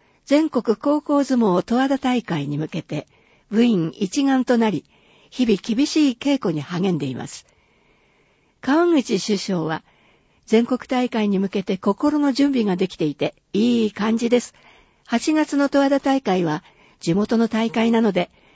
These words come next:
自分の力を最大限に発揮したいと思います。と、力強く意気込みを語りました。寺沢武監督は、大会を開催してくださることに感謝しながら、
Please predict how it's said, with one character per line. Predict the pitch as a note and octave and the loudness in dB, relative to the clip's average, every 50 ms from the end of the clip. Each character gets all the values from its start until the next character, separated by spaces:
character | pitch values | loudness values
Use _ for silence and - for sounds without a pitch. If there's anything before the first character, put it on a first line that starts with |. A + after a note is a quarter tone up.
| _ _ _ | _ _ _
自 | - F#3 F3 | -6 -4 0
分 | G3+ G#3+ A3 | 2 2 2
の | A3+ A#3+ A#3 | 2 2 0
力 | - - - B3 A#3 G#3+ G3+ | -2 -4 -4 -2 -2 0 -2
を | A3 - _ _ _ | -2 -6 _ _ _
最 | - - - G3 G#3 A#3 B3 | -14 -8 -6 -4 -4 -2 0
大 | D4+ C#4+ D4+ D4+ | 2 2 2 2
限 | C#4+ C4+ B3+ A3 F#3 | 0 0 0 0 0
に | F#3 F3+ | -2 -2
発 | F3 F#3 F#3+ - _ | -4 -4 -6 -8 _
揮 | - A#3+ | -6 -8
し | G#3 - | -6 -4
た | - A#3+ A#3+ | -2 -2 -2
い | A#3 | 0
と | - B3 | 0 0
思 | A3+ A3 A3 A3+ | 0 2 2 0
い | A3+ | 0
ま | A3+ A3+ | 0 -2
す。 | A3 - - - _ _ _ _ _ _ _ _ | -4 -6 -12 -18 _ _ _ _ _ _ _ _
と、 | - C3 - _ - - - _ _ _ - | -12 -12 -12 _ -20 -20 -20 _ _ _ -16
力 | - - - - F#3 G#3+ G#3+ | -14 -12 -6 -4 -2 -2 -2
強 | G3+ - A#3 A3 G#3 | 0 2 2 2 2
く | - F#3+ E3 - - | 0 -4 -4 -4 -4
意 | F3+ - | -6 -4
気 | - A#3 | -4 -2
込 | A3 A3+ A3+ | -2 0 0
み | A3+ G#3+ A3 | 2 2 0
を | G#3+ | 0
語 | - G3+ G3+ - G3+ | -2 -4 -4 -2 -2
り | G3+ G3+ | 0 0
ま | F#3+ G3+ | -2 -2
し | F#3 - - | -4 -6 -8
た。 | F#3 F3+ - _ _ _ _ _ _ _ _ _ _ _ _ _ _ _ _ _ _ _ _ _ _ _ _ _ _ _ _ _ _ _ _ _ _ - | -10 -10 -10 _ _ _ _ _ _ _ _ _ _ _ _ _ _ _ _ _ _ _ _ _ _ _ _ _ _ _ _ _ _ _ _ _ _ -4
寺 | - A#3+ D4 D#4 E4+ | -2 0 2 2 0
沢 | - - D#4+ D#4 D4 D4 | 2 2 2 2 2 2
武 | - C#4+ C#4 - A#3 - - F3+ - | 0 0 0 2 0 0 0 -4 -4
監 | - D#3+ D3 - | -4 -6 -6 -6
督 | - C#3+ - D3 | -6 -8 -6 -6
は、 | C3+ C#3 C#3 - _ _ _ _ _ _ _ _ _ - | -6 -6 -6 -8 _ _ _ _ _ _ _ _ _ -6
大 | A3 A3 B3 B3+ | -2 -2 -2 -2
会 | - B3+ A#3 A#3+ B3 | 0 0 0 2 2
を | A#3+ - | 2 0
開 | - A#3 A#3+ B3 | 0 -2 -2 -2
催 | - - A#3+ A#3+ | 0 0 0 0
し | A#3 - | -2 -2
て | - | -4
く | A#3 B3 | -2 -2
だ | A3 A#3 A3 | 0 -2 0
さ | - B3+ | 0 -2
る | A#3+ A3+ - | -2 -2 -2
こ | - - | -2 -4
と | - F3 | -2 -2
に | F3 E3+ | -2 -2
感 | - - B3 C4+ C#4 C4+ | -4 -2 0 0 0 0
謝 | - G3+ | 0 -2
し | E3 - G3+ | -2 -2 -2
な | F#3+ G3 G3+ | -2 0 0
が | G3 F3+ | 0 0
ら、 | F#3 F#3 | -2 -4